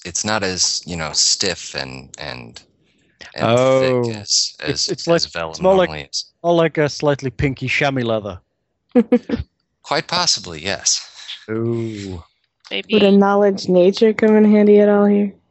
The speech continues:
Speaker 4: Pigskin?
Speaker 1: Yeah, go ahead.
Speaker 3: <laughs>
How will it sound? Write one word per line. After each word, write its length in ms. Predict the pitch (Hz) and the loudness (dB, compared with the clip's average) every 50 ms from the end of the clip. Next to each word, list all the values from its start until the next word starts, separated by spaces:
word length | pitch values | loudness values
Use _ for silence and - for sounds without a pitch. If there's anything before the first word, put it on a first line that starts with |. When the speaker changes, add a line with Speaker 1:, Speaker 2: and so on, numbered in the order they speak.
| _ _ _ _ _ _ _ - _ _ _ _ | _ _ _ _ _ _ _ -20 _ _ _ _
Speaker 4:
Pigskin? 380 | 202 202 220 - - - 113 98 | -6 -6 -6 -6 -4 -2 -2 0
Speaker 1:
Yeah, 100 | 95 87 | -2 -2
go 220 | 90 98 95 90 | -4 -4 -4 -4
ahead. 340 | 85 87 82 82 - 85 - _ _ - - - - - - - - _ _ _ - _ - _ _ | -2 -2 -4 -4 -4 -6 -14 _ _ -2 -2 -2 0 -2 -6 -8 -10 _ _ _ -20 _ -20 _ _
Speaker 3:
<laughs> 0 | _ | _